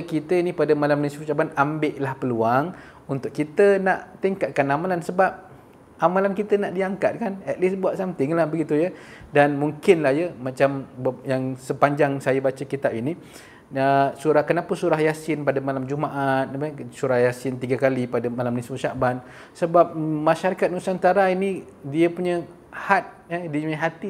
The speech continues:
ni close sangat dengan baca Yasin. Tak boleh lepas baca Yasin. Dia surah-surah lain mungkin tak tahu, selain Fatihah, lepas Fatihah mungkin Yasin agaknya dia tahu, begitu ya, ya. Jadi dekat, saking dekatnya kita, masyarakat Nusantara dengan surah Yasin.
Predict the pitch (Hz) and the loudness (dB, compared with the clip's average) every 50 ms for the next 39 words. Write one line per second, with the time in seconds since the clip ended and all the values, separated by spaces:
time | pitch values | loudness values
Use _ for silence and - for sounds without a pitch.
0 | 185 170 160 - - - 185 175 170 - 180 180 180 165 131 143 147 151 151 151 | -6 -6 -8 -8 -6 -2 -2 -2 0 0 -2 -2 -2 -4 -4 -4 -4 -2 0 0
1 | 151 151 175 175 165 165 165 - 175 143 120 113 - - - - - - - - | 0 0 2 2 0 0 0 -4 -4 -4 -4 -4 -8 -12 -20 -20 -20 -20 -20 -6
2 | - - 160 156 196 190 196 196 196 202 - 175 160 151 156 160 156 160 160 160 | 0 0 2 4 6 6 6 6 6 6 6 6 6 6 2 -2 0 2 2 2
3 | 151 151 156 135 113 110 107 - - - - - - - - 170 170 170 190 175 | 2 2 0 -2 -4 -4 -6 -12 -16 -20 -20 -20 -10 -4 -2 -2 0 0 2 4
4 | 175 170 170 180 175 175 170 175 180 190 190 185 175 156 190 185 175 - 131 151 | 4 4 2 2 2 2 4 4 4 4 2 0 -4 -2 -2 0 0 0 2 4
5 | 147 147 165 175 180 131 - - - 156 147 147 147 147 151 147 147 156 151 151 | 4 4 4 2 -2 -10 -12 -6 -2 2 2 2 2 2 2 2 2 2 0 2
6 | 190 214 208 - - 160 160 165 185 180 185 196 190 190 190 208 202 202 196 175 | 0 0 -2 -4 -6 -6 -2 0 0 2 2 2 0 2 2 0 2 2 0 0
7 | - 214 196 196 185 196 - - 226 190 156 131 135 139 139 139 143 139 147 147 | 0 2 2 2 2 0 0 -4 -2 -2 -2 -2 -2 -2 -2 0 0 4 4 4
8 | 160 147 147 143 165 160 170 160 156 151 156 190 202 - - - - - - - | 4 2 2 0 2 6 6 6 8 8 6 6 4 2 -6 -14 -16 -18 -18 -20
9 | - - - 160 196 180 147 175 165 - - - 202 165 - - - 151 151 151 | -10 -4 0 2 2 2 2 0 -2 -2 0 2 2 2 2 2 0 0 0 0
10 | 175 175 170 170 170 - 202 - - 170 180 190 190 185 - 165 151 151 - - | 0 0 0 2 2 2 2 2 2 2 2 2 2 0 -2 -2 -4 0 4 6
11 | 151 160 180 185 160 143 151 143 143 143 147 135 135 127 135 135 143 143 151 151 | 6 8 6 6 2 2 2 2 2 2 2 0 0 0 -2 0 4 4 4 4
12 | 156 156 147 - 156 139 131 127 120 117 - - 113 104 | 4 0 0 2 2 4 4 4 2 0 -2 -4 -6 -6